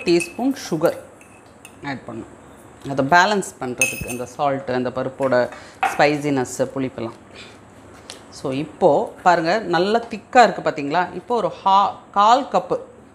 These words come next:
சுடு தண்ணி ஆட் பண்றேன். தயவு செஞ்சு பச்சை தண்ணி, cold water add பண்ணாதீங்க. ஆட் பண்ணா பருப்பு தனியா, gravy தனியா நிக்கும். So, நடுவுல எப்பவுமே குக்கிங்க்கு நடுவுல ஆட் பண்ணும்போது hot water add பண்றது தான் better.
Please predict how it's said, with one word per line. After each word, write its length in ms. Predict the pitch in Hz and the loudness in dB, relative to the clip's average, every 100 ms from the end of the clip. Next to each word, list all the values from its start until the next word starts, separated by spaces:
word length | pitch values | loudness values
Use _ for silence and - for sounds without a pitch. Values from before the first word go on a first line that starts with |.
| - - - - - - | -20 -20 -20 -20 -14 0
சுடு 220 | 277 294 233 | 2 2 2
தண்ணி 160 | 196 185 | 2 2
ஆட் 120 | 147 139 | 2 -2
பண்றேன். 280 | 120 117 - - - - - 175 | -4 -6 -10 -20 -20 -20 -6 -2
தயவு 260 | 214 233 233 | 0 0 0
செஞ்சு 260 | 220 240 302 | 0 0 2
பச்சை 240 | 202 - 247 | 2 2 0
தண்ணி, 220 | 202 175 175 - - - - | 0 0 -2 -6 -20 -16 -2
cold 240 | 226 262 254 | 0 4 4
water 300 | 170 170 285 170 | 4 2 2 2
add 140 | 160 165 | 2 -2
பண்ணாதீங்க. 460 | 139 127 113 120 147 | 0 -2 -2 0 0
ஆட் 140 | 185 - | 0 -2
பண்ணா 160 | 170 240 220 | -2 0 2
பருப்பு 260 | 214 214 - | 2 -2 -2
தனியா, 220 | 175 175 233 180 | 0 0 0 0
gravy 320 | 190 233 240 185 | 0 0 -2 -2
தனியா 300 | 165 165 226 | 0 0 0
நிக்கும். 280 | 160 - - - - - - - - | -2 -6 -12 -14 -20 -20 -20 -20 -8
So, 100 | 226 294 - - - | -2 -2 -4 -10 0
நடுவுல 400 | 190 214 285 220 170 | 2 4 2 2 2
எப்பவுமே 280 | 214 226 262 | -2 -2 -2
குக்கிங்க்கு 540 | 220 - 262 262 220 175 | -4 -4 -2 -2 0 2
நடுவுல 340 | 180 254 226 180 | 2 4 4 4
ஆட் 120 | 185 | 2
பண்ணும்போது 340 | 180 165 143 285 - | -4 -2 -4 0 4
hot 220 | 190 208 | 6 6
water 220 | 185 180 143 | 2 2 0
add 120 | 135 | 0
பண்றது 300 | 139 135 135 | -6 -4 -4
தான் 120 | 185 151 | -4 -4
better. 280 | - - | -8 -14